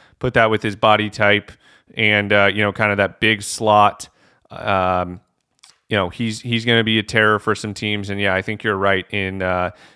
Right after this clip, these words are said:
in assuming that he's probably gonna be going off the board, certainly in day two and maybe as soon as, uh, in the second round of the actual N F L draft.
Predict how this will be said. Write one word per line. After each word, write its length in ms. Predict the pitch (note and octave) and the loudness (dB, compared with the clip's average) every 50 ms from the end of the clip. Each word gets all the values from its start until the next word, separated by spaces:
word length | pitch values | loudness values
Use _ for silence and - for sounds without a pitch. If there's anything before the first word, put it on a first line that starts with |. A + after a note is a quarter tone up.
| _ - | _ -10
in 120 | A#2 A2 | -4 -4
assuming 440 | G#2 G2 - - A#2+ A#2 A2+ A2 G#2 | -4 -4 -2 -2 -2 -2 -2 -2 -4
that 140 | G2+ F#2+ F#2+ | -4 -6 -6
he's 180 | G#2 G2+ F#2+ | -8 -12 -12
probably 460 | - - A2 G2 F#2+ G2 - G2+ G2 F#2 | -8 -2 -2 -2 -2 -2 -4 -4 -4 -4
gonna 160 | G2 F#2+ F#2 | -6 -8 -8
be 120 | F#2 F#2+ | -10 -8
going 300 | F#2+ F#2+ F#2 F#2 F#2 F2+ | -6 -4 -4 -4 -4 -4
off 160 | F2+ F2+ - | -6 -6 -6
the 100 | - F#2+ | -10 -12
board, 400 | F2 F#2 F#2+ F#2 F#2 F2+ F2 - _ _ _ _ _ _ _ | -8 -6 -4 -2 -2 -2 -2 -6 _ _ _ _ _ _ _
certainly 440 | - - B2+ C3 C3+ C3+ B2+ A#2+ A#2 | -4 0 0 0 0 0 0 2 0
in 100 | A#2 A2+ | 0 0
day 200 | G#2+ A2+ G#2+ G#2+ | 2 2 2 2
two 260 | G#2 - A2+ G#2 G2+ G2+ | 0 -2 -4 -2 -2 -2
and 160 | G2+ G2 F#2+ | -4 -4 -4
maybe 340 | F#2+ F#2+ F#2+ G2 F#2+ F#2 F#2 | -6 -6 -4 -4 -4 -4 -4
as 120 | F#2 - | -4 -6
soon 220 | - G2 F#2+ F2+ | -8 -8 -6 -6
as, 220 | F2+ E2+ F2 - - _ - | -6 -8 -10 -12 -16 _ -8
uh, 220 | - F2 E2+ E2+ D2+ | -6 -6 -4 -4 -6
in 100 | E2 F#2 | -8 -10
the 80 | F2 E2+ | -10 -8
second 320 | - - F2+ - - - - | -6 -6 -6 -6 -6 -10 -10
round 300 | D#2 B1 A1 - - - _ _ - | -10 -12 -12 -14 -20 -20 _ _ -16
of 160 | - F#2 - | -14 -12 -8
the 100 | D#2+ E2 | -6 -6
actual 380 | D#2+ D#2+ - - F2+ E2+ D2+ | -6 -8 -8 -10 -10 -10 -10
N 60 | D2+ C2+ | -10 -12
F 120 | C#2 - | -10 -10
L 80 | C2 C2 | -12 -12
draft. 380 | - C2 G1+ - - - _ | -10 -12 -16 -16 -18 -20 _